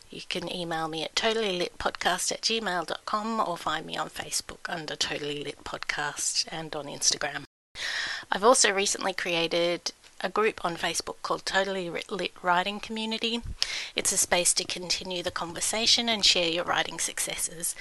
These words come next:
events, launches, and latest projects. Jump onto the group and say hello.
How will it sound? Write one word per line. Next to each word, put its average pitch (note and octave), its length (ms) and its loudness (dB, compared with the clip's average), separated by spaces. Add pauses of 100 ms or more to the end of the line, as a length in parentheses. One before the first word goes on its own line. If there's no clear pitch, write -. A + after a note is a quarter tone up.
(160)
events, E3+ 480 0
launches, E3 560 0
and D#3+ 160 -4
latest D3+ 320 0
projects. - 580 -4 (520)
Jump A#3+ 280 6
onto G#3+ 240 0
the G3+ 60 -6
group D#3 380 -2
and E3+ 120 -4
say D3+ 220 0
hello. C#3+ 220 -2